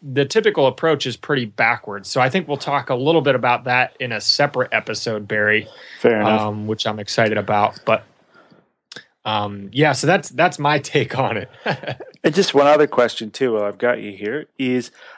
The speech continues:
Speaker 2: I've heard, I've heard people do this a couple of different ways. Uh, you know, you've gotta, you wanna try and drive people back to your show notes, obviously, where they can get more resources and where you can, where you can get that opt-in offer, uh, happening.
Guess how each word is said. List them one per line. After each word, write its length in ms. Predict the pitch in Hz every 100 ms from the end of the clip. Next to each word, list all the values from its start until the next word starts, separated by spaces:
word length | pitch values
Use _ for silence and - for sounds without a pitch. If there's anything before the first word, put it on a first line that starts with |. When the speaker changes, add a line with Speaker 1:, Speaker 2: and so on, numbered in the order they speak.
| -
Speaker 2:
I've 120 | 143
heard, 220 | 156 190 -
I've 120 | 151
heard 220 | 170 175
people 260 | - 147 131
do 140 | 131
this 200 | 131 127
a 60 | 120
couple 240 | 120 -
of 60 | 113
different 260 | 107 104 110
ways. 360 | 113 107 101 - _ _ -
Uh, 260 | 117 - - _ _
you 80 | 117
know, 80 |
you've 180 | 117 117
gotta, 320 | 127 143 135 - - - - _ -
you 80 | 127
wanna 220 | 139 131 - _ _ _ _ -
try 200 | - 139
and 100 | 123
drive 260 | 123 120
people 260 | - 120 110
back 260 | 107 110 -
to 100 | 117
your 120 | 107
show 240 | - 113
notes, 380 | 113 107 - -
obviously, 300 | - 104 -
where 80 | 107
they 80 | 107
can 40 |
get 160 | 101 107
more 160 | 110
resources 640 | 107 110 - 107 95 107 92
and 120 | 101
where 120 | 104
you 120 | 104
can, 280 | 95 98 95 -
where 140 | 107
you 60 | 101
can 180 | -
get 200 | 95 113
that 160 | - 98
opt-in 340 | 101 - 101
offer, 420 | 98 95 98 98 - _ _ _ _ -
uh, 220 | 107 101
happening. 460 | 95 110 104 101